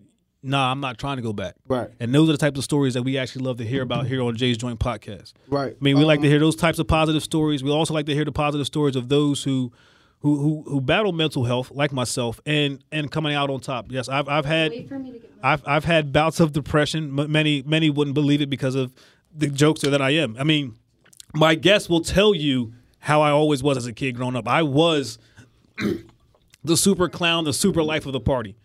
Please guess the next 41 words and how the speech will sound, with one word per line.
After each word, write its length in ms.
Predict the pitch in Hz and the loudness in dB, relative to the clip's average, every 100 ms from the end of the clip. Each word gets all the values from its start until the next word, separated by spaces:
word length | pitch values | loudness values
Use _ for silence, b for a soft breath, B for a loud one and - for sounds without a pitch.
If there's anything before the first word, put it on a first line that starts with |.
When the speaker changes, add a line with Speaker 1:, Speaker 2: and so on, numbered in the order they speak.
| _ | _
Speaker 2:
Absolutely. 500 | 110 117 - 139 143 131 | -4 -4 -4 -6 -2 2
Speaker 1:
And, 340 | 151 143 139 - - | 4 2 -2 -8 -2
and, 280 | 156 151 120 | 0 0 -2
and 140 | 175 170 | 0 4
to 80 | 185 | 4
even 240 | 226 202 | 4 4
hear 260 | 160 190 247 | 4 4 4
about 280 | 190 185 156 | 2 0 0
Jay 500 | 139 180 170 143 - b b b b 151 | 2 4 4 2 -4 b b b b 2
being 240 | 165 175 | 4 4
in 80 | 170 | 2
the 80 | 151 | 2
room 240 | 170 165 | 4 2
by 180 | 151 151 | 2 2
himself 400 | 147 - 180 147 | 0 0 2 2
and 80 | 139 | 2
not 180 | 156 147 | 0 0
coming 240 | 160 160 | 0 2
out, 120 | 151 | 2
it's 80 | 127 | 0
like, 120 | 127 | -2
nah, 220 | 123 120 123 | 0 0 0
this 120 | 127 | 0
is, 120 | 135 | -2
this 160 | 135 139 | -4 -2
ain't 160 | 147 | 0
some-, 220 | 156 143 143 | 0 -4 -2
ain't 180 | 156 | -2
something 220 | - 165 160 | 0 -2 0
right 160 | 160 | 0
here. 200 | 127 104 | 0 -4
Something 260 | - 165 143 | -2 -2 0
definitely 360 | 160 165 180 165 | 0 0 -2 -2
ain't 120 | 160 | 0
right 180 | 170 151 | 0 0
here 160 | 151 | 0
if 100 | 127 | 0
Jay's 340 | 117 147 147 135 | 2 4 4 2
not 160 | 131 | 0
out. 200 | 123 92 - | -2 -6 -8
Speaker 2:
Right. 240 | 110 107 | -6 -6